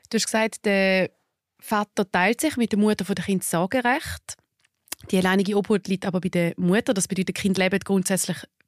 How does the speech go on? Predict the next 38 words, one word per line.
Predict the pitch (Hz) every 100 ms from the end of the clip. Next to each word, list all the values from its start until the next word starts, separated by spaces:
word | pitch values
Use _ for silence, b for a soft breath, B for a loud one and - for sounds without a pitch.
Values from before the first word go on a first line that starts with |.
| _ _ _ 170 _
bei | 196
ihrer | 196 170 160
Mama. | 156 160 214 269 311 B B B B B B B _ _ -
Aber | 190 220
das | 285
gemeinsame | - 220 247 240
Sorgerecht | 214 190 196 214 190
bedeutet | 185 202 180 -
auch, | 180 190 214
dass | 220 185 190
wichtige, | 226 - - 208
grosse | 202 214 -
Entscheidungen | 196 180 185 196 208 190 _
über | 226 240
die | 233
Kinder, | - 214 208
wie | 202 226
zum | -
Beispiel | 214 -
der | 180 160
Wohnort, | 170 226 180 190 220 - b b b
muss | 202 185
gemeinsam | - 170 175 185 170 170 165 _ _ _
entschieden | 190 180 175 175
werden. | 160 143 156
Und | - 190 - B B B -
genau | 208 202 233
das | 233 233
ist | - -
der |
Grund, | - 208 247 285 b b b
wieso | 202 202
der | 202
Vater | 190 185 185
ja | 165
auch | -
Anzeige | 156 156 165 165
erstattet. | 175 - - - -